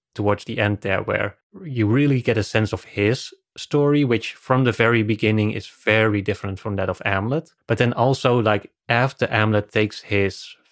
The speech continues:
vengeance, or at least vengeance against Fjolnir's family, you see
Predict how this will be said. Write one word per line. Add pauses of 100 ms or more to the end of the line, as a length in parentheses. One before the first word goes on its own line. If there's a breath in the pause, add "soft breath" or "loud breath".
vengeance,
or
at
least (320)
vengeance
against
Fjolnir's
family,
you
see